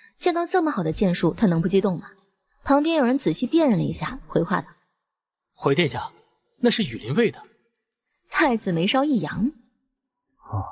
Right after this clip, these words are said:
Speaker 3: 羽林卫今年倒是长进了。”
Speaker 1: 四位中羽林卫的实力一直都是老三，稳定得很。今年在箭术上倒是先拔了个头筹啊。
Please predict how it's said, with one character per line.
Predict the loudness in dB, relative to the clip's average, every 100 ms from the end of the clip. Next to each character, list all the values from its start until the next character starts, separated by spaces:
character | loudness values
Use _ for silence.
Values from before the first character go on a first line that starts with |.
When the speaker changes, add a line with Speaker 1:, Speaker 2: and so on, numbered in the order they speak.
| -16 -20 _ _ _ _ _ _ _ _
Speaker 3:
羽 | 2 4
林 | 4 4
卫 | 4
今 | 4 4
年 | 6
倒 | 4
是 | 0
长 | -6 -10 -6
进 | -4
了。” | -4 -6 _ _ _ _ _ _ _ _ _ _ _
Speaker 1:
四 | -4 -2 -2
位 | -2
中 | 0 0 0
羽 | 0
林 | 0 2
卫 | 2
的 | 0
实 | -4 -2
力 | -2 -4 0
一 | 0
直 | 0
都 | -4
是 | -4
老 | -8
三， | -6 -4 -4 -6 _
稳 | 0 0
定 | 0
得 | -2
很。 | -6 -16 _ _ _ _ _ -2
今 | 0
年 | 2 2
在 | 2
箭 | 2 0 2
术 | 0
上 | 0 -4 -10 _
倒 | -2
是 | 2 0
先 | 0 -2
拔 | -2
了 | -2
个 | -4
头 | 0 -2
筹 | 0 -6
啊。 | -8